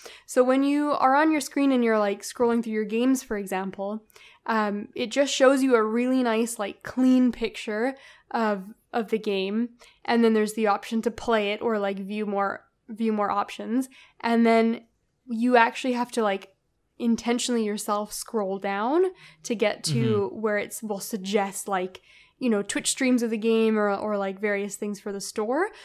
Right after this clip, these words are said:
Speaker 1: So I really like that it's not in your face. Like, you just have this nice, clean, like, picture, like, and, uh, um, the button to play the game. And then if you wanna see extra things, it's kind of on you to,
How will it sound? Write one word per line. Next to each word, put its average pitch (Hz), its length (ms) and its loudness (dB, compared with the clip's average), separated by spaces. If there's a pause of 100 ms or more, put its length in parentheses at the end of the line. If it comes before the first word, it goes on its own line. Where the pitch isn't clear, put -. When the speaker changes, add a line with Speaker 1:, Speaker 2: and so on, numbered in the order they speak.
(100)
Speaker 1:
So - 140 0
I 247 40 8
really 330 220 4
like 311 160 0
that 277 100 -6
it's 269 160 -12
not 247 300 6
in 254 160 2
your 220 160 0
face. 226 640 -4
Like, 196 220 -4 (240)
you 233 120 0
just 240 160 -2
have 226 200 2
this 220 160 -2
nice, 233 400 0
clean, 240 640 0 (140)
like, 202 240 -8
picture, 240 360 -2
like, 196 280 -2 (360)
and, 214 440 -2 (720)
uh, 220 480 0
um, 202 320 -6
the 214 80 -4
button 214 260 0
to 214 80 -10
play 294 320 0
the 294 80 -2
game. 208 320 -4
And 226 180 2
then 226 120 2
if 233 120 -4
you 240 120 0
wanna 262 360 4
see 269 240 -4
extra - 320 -6
things, 190 460 -6
it's - 400 -6
kind 214 220 -4
of 196 80 -6
on 190 240 -6
you 196 300 -8
to, 196 360 -10